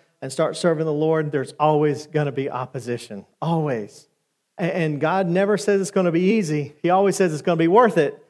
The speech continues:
but he never says it's gonna be easy. And so, uh, even with our young kids, when we tell them, even today, do you know what the kryptonite is for our young people today? Social media, right?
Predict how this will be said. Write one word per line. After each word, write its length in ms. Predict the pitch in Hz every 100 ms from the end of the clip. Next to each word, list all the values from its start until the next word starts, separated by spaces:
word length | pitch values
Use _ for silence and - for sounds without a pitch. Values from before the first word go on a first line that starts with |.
| _ -
but 120 | 165
he 60 | 160
never 220 | 190 208
says 280 | 202 202 165
it's 40 |
gonna 140 | 175 175
be 80 |
easy. 480 | 180 175 135 120 104 _ _
And 120 | 170 160
so, 380 | 190 185 220 - - -
uh, 200 | 170 160 196
even 280 | 208 214
with 100 | 202
our 120 | 208 180
young 260 | 196 190
kids, 480 | 170 143 120 - - _ -
when 160 | 160
we 120 | 156
tell 220 | 151 185 190
them, 320 | 170 156 147 - _ _ _ _ _ _ -
even 260 | 165 175 185
today, 360 | 156 135 120 107
do 540 | - _ _ _ 185
you 20 |
know 60 | 214
what 80 | 208
the 80 |
kryptonite 500 | 151 196 - 175 170
is 160 | 165 165
for 180 | - 151
our 80 | 151
young 200 | 160 160
people 240 | 160 160
today? 420 | 151 156 160 160 - _ _
Social 340 | - 156 151 139
media, 380 | 127 107 104 _
right? 340 | 127 143 156